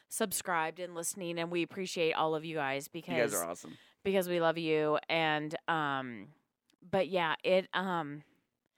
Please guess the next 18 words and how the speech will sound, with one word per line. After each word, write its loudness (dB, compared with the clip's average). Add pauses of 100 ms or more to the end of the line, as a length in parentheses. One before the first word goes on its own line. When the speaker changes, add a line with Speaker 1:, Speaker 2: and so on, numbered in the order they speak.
(360)
Speaker 1:
but 6
I'd 6
like 2
to, 4 (800)
I'd -2
like 4
to 2
have 2 (440)
everyone 0
be -10
able -8
to -10
listen, -6
and -4
I -2
get -4
it, -2
like, -6